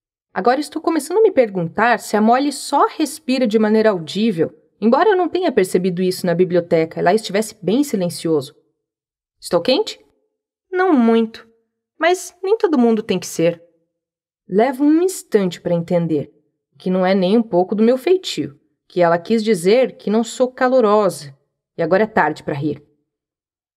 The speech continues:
"Touché!" sorriu. O carro da tia Célia estaciona. "Imagino que você saiba identificar se é o carro da sua tia só pelo som."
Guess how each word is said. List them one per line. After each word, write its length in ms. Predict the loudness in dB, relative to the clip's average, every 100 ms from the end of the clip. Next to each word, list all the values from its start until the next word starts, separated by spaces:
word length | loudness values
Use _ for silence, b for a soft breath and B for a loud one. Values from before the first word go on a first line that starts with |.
| _
"Touché!" 720 | -4 -2 0 2 2 0 -6 -20 _
sorriu. 640 | -2 0 0 0 -2 -4 _ _ _ _
O 80 | -6
carro 260 | 0 2 2
da 120 | 0
tia 180 | 2 0
Célia 320 | 0 2 2
estaciona. 640 | 2 0 -2 -2 -2 -4 _ _ _ _ _ _
"Imagino 400 | 0 2 2 0
que 80 | 0
você 200 | -2 -2
saiba 280 | -2 0 0
identificar 580 | 0 0 -2 -4 -2 -2
se 140 | -2
é 40 | -4
o 40 |
carro 200 | -2 -2
da 120 | -2
sua 200 | -2 -4
tia 300 | -4 -2 -2
só 140 | 0 -2
pelo 200 | 0 -2
som." 380 | -2 -2 -2